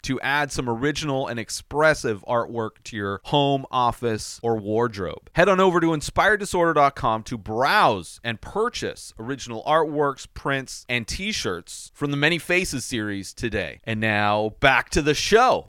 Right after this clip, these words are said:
Moving on to my number one favorite Brendan Fraser movie, I have to say that I spent a lot of time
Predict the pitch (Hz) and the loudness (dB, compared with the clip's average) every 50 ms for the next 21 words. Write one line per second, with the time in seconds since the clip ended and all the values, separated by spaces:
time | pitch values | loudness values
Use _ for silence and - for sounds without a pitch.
0 | _ _ _ 113 123 175 269 330 359 349 302 277 240 165 110 98 92 90 - - | _ _ _ -4 -2 0 0 0 0 -2 -2 0 0 -2 -2 -4 -8 -12 -14 -12
1 | 170 165 165 165 160 151 147 151 175 208 233 233 254 240 220 196 180 175 170 165 | -8 -6 -4 -4 -4 -4 -4 -2 -2 -2 -2 -2 -2 -2 -2 -2 0 0 2 0
2 | 165 165 160 160 - _ - - 156 151 165 165 160 175 165 - - 135 135 135 | 0 -2 -4 -10 -18 _ -8 -4 -2 -2 0 -2 -2 -6 -6 -6 -4 -4 -4 -2
3 | 139 139 - - 131 127 127 107 123 120 113 113 104 98 107 87 113 139 127 - | -4 -8 -8 -4 -4 -4 -4 -4 -6 -8 -8 -8 -8 -8 -6 -2 -2 -2 -2 -2
4 | 175 190 220 202 - 240 185 - - - 175 131 117 110 107 98 - _ _ _ | -4 -4 -4 -4 -4 -6 -8 -8 -6 -4 -2 0 0 0 -2 -4 -10 _ _ _
5 | _ _ _ _ _ - 127 127 - - 123 139 151 156 165 170 175 175 165 151 | _ _ _ _ _ -6 -6 -6 -6 -8 -8 -6 -4 -2 -2 -2 -2 -4 -6 -8
6 | - - - - 160 135 - - 117 107 104 107 107 101 120 151 180 185 175 - | -10 -10 -8 -8 -8 -8 -8 -10 -12 -10 -8 -4 0 2 4 4 4 2 0 -2
7 | - - 127 123 120 113 110 107 104 104 107 | -6 -6 -4 -4 -4 -4 -4 -6 -8 -10 -12